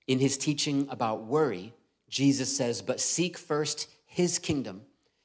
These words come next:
and his righteousness, and all these things will be given to you as well." The all these things he's talking about are the needs of life, you know, food, clothing, shelter. And Jesus was talking about how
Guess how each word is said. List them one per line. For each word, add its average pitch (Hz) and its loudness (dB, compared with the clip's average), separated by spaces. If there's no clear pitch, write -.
and 113 -6
his 165 -2
righteousness, 101 -6
and 120 -2
all 135 6
these 131 0
things 110 -6
will 117 -6
be 107 -6
given 110 -4
to 107 -6
you 101 -6
as 95 -10
well." 98 -8
The 127 2
all 151 8
these 147 2
things 151 -2
he's 120 -6
talking 131 -4
about 101 -4
are 117 -2
the 113 -6
needs 139 0
of 101 -12
life, 104 -6
you 120 -14
know, 101 -10
food, 131 -6
clothing, 117 -8
shelter. 127 -2
And 117 -6
Jesus 139 2
was 117 -10
talking 131 -4
about 113 -2
how 113 -2